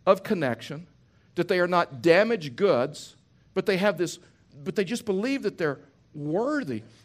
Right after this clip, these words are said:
See, what keeps a lot of people from connecting with healthy relationships, I found,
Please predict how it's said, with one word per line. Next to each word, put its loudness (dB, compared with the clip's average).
See, -4
what 0
keeps -6
a -2
lot 2
of -2
people 0
from -6
connecting -6
with -6
healthy -4
relationships, -4
I -2
found, -8